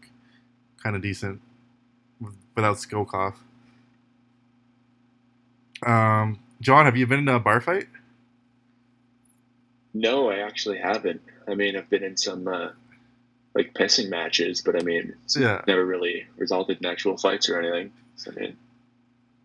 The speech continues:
Speaker 2: yeah, trying to have a good
Speaker 1: Gent-,
Speaker 2: night most of the time I'm out, not
Speaker 1: Gentle
Speaker 2: going around
Speaker 1: Giant?
Speaker 2: looking for a brawl, so.
Speaker 1: Gentle Giant?
Speaker 2: Yeah. <laughs>
Speaker 1: Yeah, I've, I've obviously been in a bar fight. Um,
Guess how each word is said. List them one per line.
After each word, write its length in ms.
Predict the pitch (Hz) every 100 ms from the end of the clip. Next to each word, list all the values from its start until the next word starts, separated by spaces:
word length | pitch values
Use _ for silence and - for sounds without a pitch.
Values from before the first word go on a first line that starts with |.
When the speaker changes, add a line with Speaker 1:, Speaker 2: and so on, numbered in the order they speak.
| _ _ _ _ _
Speaker 2:
yeah, 120 | 170 170
trying 260 | - 120
to 80 | 104
have 100 | 104
a 60 | 98
good 140 | 101
Speaker 1:
Gent-, 120 | 110
Speaker 2:
night 140 | 104 -
most 220 | 95 98
of 40 |
the 60 | 95
time 160 | 87
I'm 100 | 90
out, 240 | 90 101 -
not 120 | 95
Speaker 1:
Gentle 260 | 117 107 107
Speaker 2:
going 100 | 101
around 120 | 113
Speaker 1:
Giant? 160 | 151
Speaker 2:
looking 180 | 101 -
for 180 | - 98
a 40 |
brawl, 400 | 90 98 98 95
so. 260 | - 95 90 - - _ _ _
Speaker 1:
Gentle 280 | - 110 110
Giant? 300 | 101 101 123 - _ - - - - _ _ _ _ _ _ _
Speaker 2:
Yeah. 160 | 107 - - - -
<laughs> 80 | 170 - - 294 - 269 - _ _ _ _ _ _ _ _ _ _ _ _ _ _ _ _ _ _ _ _ -
Speaker 1:
Yeah, 200 | 127 127
I've, 100 | 127
I've 360 | 139 123 -
obviously 380 | 127 117 113 120
been 180 | 98 98
in 100 | 98
a 60 | 92
bar 220 | 95 95
fight. 360 | 104 98 98
Um, 360 | 98 90 90